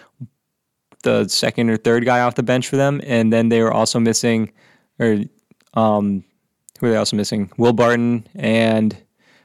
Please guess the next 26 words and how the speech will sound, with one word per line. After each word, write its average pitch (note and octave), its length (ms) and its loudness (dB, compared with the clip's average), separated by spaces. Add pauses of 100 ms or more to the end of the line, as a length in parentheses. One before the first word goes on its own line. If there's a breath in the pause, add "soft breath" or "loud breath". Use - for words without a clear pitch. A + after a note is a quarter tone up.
Paul B2 140 0
Millsap, E3 400 2
<laughs> A#2+ 160 2
um, B2+ 340 2
who A2+ 380 0
usually A#2 420 0
start C3+ 440 -4
games F#3 260 -2
for F#3 60 -4
them. G3 220 0 (400 loud breath)
Um, B2+ 280 2
so B2 520 2 (300)
the C#3 80 2
Wizards D#3 240 2
played E3+ 140 0
another C3 200 2
team B2 200 0
missing A#2+ 240 0
a A2+ 40 2
bunch A2 240 -2
of G#2+ 60 -8
guys, G#2+ 400 0
but, G#2+ 340 -2
you A2+ 360 -4
know, A2 140 0
that A2+ 220 -2